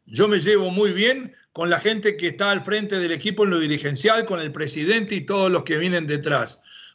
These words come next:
Pero yo no creo en este tipo". Para mí estos son, como decía el viejo tango, amores de estudiantes. Claro, ustedes, Miguel Herrera,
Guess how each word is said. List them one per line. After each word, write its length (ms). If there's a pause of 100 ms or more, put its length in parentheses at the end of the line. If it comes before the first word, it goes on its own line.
Pero 240
yo 420
no 280
creo 420
en 140
este 260
tipo". 560 (300)
Para 240
mí 120
estos 360
son, 240
como 200
decía 260
el 80
viejo 300
tango, 280
amores 260
de 60
estudiantes. 720 (220)
Claro, 240
ustedes, 340
Miguel 240
Herrera, 540